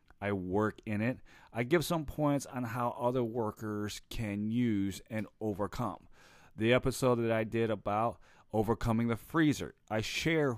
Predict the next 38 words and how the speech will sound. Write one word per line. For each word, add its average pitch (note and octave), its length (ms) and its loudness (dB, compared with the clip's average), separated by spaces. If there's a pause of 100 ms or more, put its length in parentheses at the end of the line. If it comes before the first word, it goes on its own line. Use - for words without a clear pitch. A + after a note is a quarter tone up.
what A2+ 440 4
I A#2 220 -2
did A2+ 480 0
to G#2 160 -4 (120)
overcome G2+ 720 -2
the F#2 80 -8
freezer. G#2+ 640 -2 (200)
So G#2 340 2
if F2+ 160 -4
you G#2+ 80 -2
know G#2 240 2
somebody G2+ 640 -2
that F2+ 260 -2
works G#2 640 -2
in G#2 240 -4
a F#2+ 100 -2
warehouse-like G2 840 -4
environment G2+ 580 -4
and G2+ 240 -8
also D3 400 6
works F#2 360 -4
in F2+ 80 -8
a D#2 60 -8
freezer, F#2 560 -4 (360)
have D3+ 200 2
them D3 160 2
check C3 260 -6
it G#2+ 120 -4
out. E2 240 -6 (320)
It B2 240 0
is A#2+ 260 2
The A#2 160 -2
Other A#2+ 320 0
Guys A2+ 380 -2
Podcast G#2+ 680 -4
over G#2 360 0
on F#2+ 260 -2
Spotify. - 920 -2